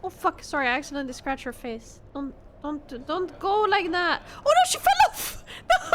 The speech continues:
She fell off! She fell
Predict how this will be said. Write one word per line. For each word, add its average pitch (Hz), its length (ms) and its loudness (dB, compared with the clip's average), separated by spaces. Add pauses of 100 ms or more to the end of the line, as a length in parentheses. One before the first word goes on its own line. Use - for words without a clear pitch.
(520)
She - 200 -4
fell - 440 2 (340)
off! 349 80 2 (1800)
She - 160 -6
fell 359 380 2